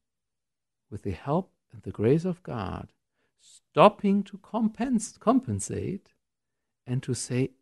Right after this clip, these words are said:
"I wanna be free. I wanna be freed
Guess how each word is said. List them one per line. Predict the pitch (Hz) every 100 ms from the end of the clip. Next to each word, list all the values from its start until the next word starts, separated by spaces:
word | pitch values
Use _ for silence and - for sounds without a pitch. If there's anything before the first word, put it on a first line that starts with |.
| _
"I | 135 156 170
wanna | 165 127 139 151
be | 127 110
free. | - - 131 175 98 - _ _ _ _ -
I | 147 156 151 _ _ _ _
wanna | 127 143
be | 123 110
freed | - 135 147 196 139